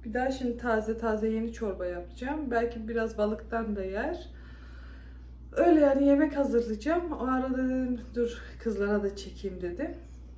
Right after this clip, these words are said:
Öyle. Süleyman da karnabahar da yollamış bize. Bunlar yeni gelmiş. Böyle iki renk karnabahar. Bir de normal kendi karnabaharından getirmiş. Belki bunları da haşlarım. Sorarım yani Azra ile Ali'ye.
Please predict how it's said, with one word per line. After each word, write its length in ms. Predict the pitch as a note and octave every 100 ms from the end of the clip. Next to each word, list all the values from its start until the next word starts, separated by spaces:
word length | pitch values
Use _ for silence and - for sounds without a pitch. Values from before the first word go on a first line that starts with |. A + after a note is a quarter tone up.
| - - - - - - - - - - - - -
Öyle. 500 | C4 D4 C#4+ F#4+ F#4+
Süleyman 500 | - C#4 D4 D#4 D#4
da 100 | E4+
karnabahar 640 | - C4+ C#4+ C#4+ D#4 D#4+
da 40 | C#4+
yollamış 520 | B3+ A3+ G#3+ G#3 -
bize. 260 | A3 A3+
Bunlar 140 | A#3 A#3+
yeni 340 | A#3 A#3+ C4
gelmiş. 640 | B3 G#3 B3 F#4+ G4+ - - - - - -
Böyle 360 | A#3 A#3+ A3 A3
iki 240 | - C#4
renk 220 | C#4 E4+ - - -
karnabahar. 640 | B3 A3 G#3 G#3 G#3 G#3
Bir 80 | A#3+
de 140 | B3
normal 340 | A#3 A3 C#4+ C#4+
kendi 280 | B3+ A3+ A3+
karnabaharından 800 | A#3 A3 G#3+ A#3 A3 A3 A3+ A3
getirmiş. 520 | G#3 - G3 C4+ F4+ - - - -
Belki 300 | B3+ C4+ C#4 C4+
bunları 240 | C4+ C#4
da 100 | B3+
haşlarım. 500 | A3+ G#3+ - G3+ G#3+
Sorarım 500 | G#3 B3 B3 A3+ G3
yani 180 | F#3 F#3
Azra 400 | F#3 G3 G3 F#3
ile 120 | F#3
Ali'ye. 420 | F#3+ F#3+ G3 B3+